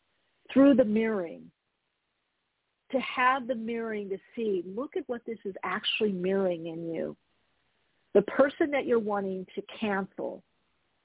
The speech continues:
the company, the, you know, otherwise, okay, if, if it's something like child labor laws or human trafficking, I get that. There are things that people, we should, you know, rally, uh, uh, against and bring awareness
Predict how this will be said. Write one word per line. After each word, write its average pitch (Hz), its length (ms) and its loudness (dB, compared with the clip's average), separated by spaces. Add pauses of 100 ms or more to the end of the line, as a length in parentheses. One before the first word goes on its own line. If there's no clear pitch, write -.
(540)
the - 80 -14
company, 180 640 -2
the, 180 120 2 (300)
you 226 120 2
know, 165 200 0
otherwise, 277 580 6 (160)
okay, 196 240 -10 (300)
if, 302 160 -4 (160)
if 254 160 -4
it's 330 160 -6
something 302 340 -2
like 190 180 -6 (140)
child 185 300 -8
labor 220 260 -4
laws 202 440 0
or 185 440 -6 (380)
human 208 240 0
trafficking, 185 440 4
I 220 100 6
get 208 220 6
that. - 140 0
There 247 160 12
are 262 100 10
things 240 320 2
that 214 140 -4
people, 196 260 -6
we 190 180 -2 (100)
should, 185 320 0 (640)
you 208 100 -4
know, 175 240 -4
rally, 185 680 6
uh, - 420 -6
uh, 185 40 4 (260)
against 180 500 2
and 180 140 0
bring 180 200 2
awareness 170 500 -2